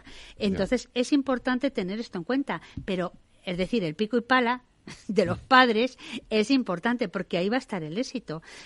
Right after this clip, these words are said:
Speaker 2: Fíjate tú, hay, hay, mm, em, eh, bueno, fíjate tú, dicen, eh, que la cantidad de estímulos que tiene, eh, un móvil, es decir, em,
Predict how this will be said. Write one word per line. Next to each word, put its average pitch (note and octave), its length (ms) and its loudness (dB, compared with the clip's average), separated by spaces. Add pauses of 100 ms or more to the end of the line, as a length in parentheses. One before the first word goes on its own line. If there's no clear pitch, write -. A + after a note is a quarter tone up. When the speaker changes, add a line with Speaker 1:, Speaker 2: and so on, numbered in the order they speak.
Speaker 2:
Fíjate C4+ 320 2
tú, E3+ 240 -4
hay, C4 640 2
hay, A3+ 460 0
mm, A3 400 0 (1200)
em, G#3 600 2
eh, F#3+ 480 -2
bueno, A#3+ 200 2
fíjate A#3+ 320 -2
tú, A#3 200 0
dicen, C#4+ 440 0 (100)
eh, G3 480 -2
que G#3+ 280 0 (200)
la G3+ 200 -2
cantidad G#3 360 -2
de D#4 60 0
estímulos F3+ 520 -4
que F#3+ 120 -8
tiene, G#3+ 600 -2
eh, F#3+ 560 -6
un E3+ 220 -6
móvil, A#3 300 -2 (340)
es F3+ 120 -8
decir, A3 500 -2
em, F3 640 -2